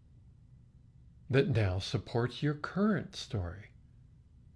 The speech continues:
reuniting different parts of your own divine heritage as a sovereign creator of your own experience.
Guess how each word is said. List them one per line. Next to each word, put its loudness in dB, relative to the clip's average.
reuniting 4
different -4
parts -4
of -6
your 2
own 4
divine 4
heritage 2
as 2
a 0
sovereign 0
creator 2
of -2
your 2
own 0
experience. -2